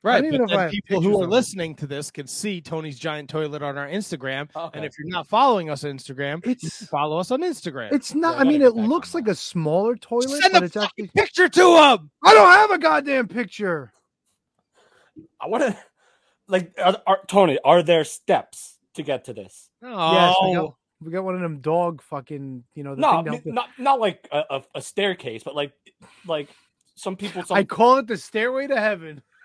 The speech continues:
Speaker 3: There you go.
Speaker 2: <laughs>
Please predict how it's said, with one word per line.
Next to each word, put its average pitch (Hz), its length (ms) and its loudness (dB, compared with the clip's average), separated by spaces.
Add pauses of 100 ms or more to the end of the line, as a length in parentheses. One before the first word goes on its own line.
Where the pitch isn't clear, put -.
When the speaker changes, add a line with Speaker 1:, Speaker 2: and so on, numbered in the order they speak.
(760)
Speaker 3:
There 123 120 -12
you 104 100 -16
go. 101 180 -20 (1800)
Speaker 2:
<laughs> 240 60 -14